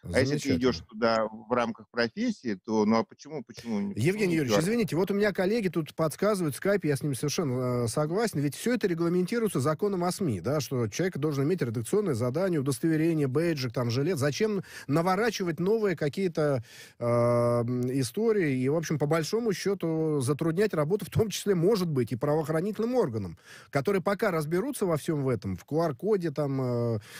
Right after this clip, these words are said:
Speaker 2: и в прочих удостоверяющих, э, документах, э, уже будет поздно, да, акция кончится, условно говоря,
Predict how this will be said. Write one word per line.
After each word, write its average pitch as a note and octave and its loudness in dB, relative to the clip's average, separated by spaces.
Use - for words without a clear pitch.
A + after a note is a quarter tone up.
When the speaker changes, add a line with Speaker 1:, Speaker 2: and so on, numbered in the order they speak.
Speaker 2:
и A#2+ 2
в A2+ -6
прочих A#2 -2
удостоверяющих, A#2 -2
э, G#2 0
документах, D#3 -2
э, B2 -2
уже G#2+ 0
будет F#3+ 0
поздно, F#2 -2
да, C3+ 2
акция D#3 -2
кончится, G2+ -6
условно E2+ -8
говоря, F2 -6